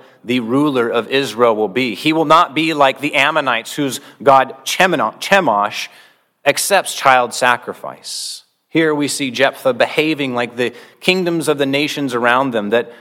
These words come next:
continually offer their children in sacrifice to them. Jephthah sought to secure himself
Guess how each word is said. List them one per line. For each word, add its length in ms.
continually 560
offer 380
their 120
children 440
in 120
sacrifice 880
to 240
them. 360
Jephthah 380
sought 420
to 80
secure 480
himself 640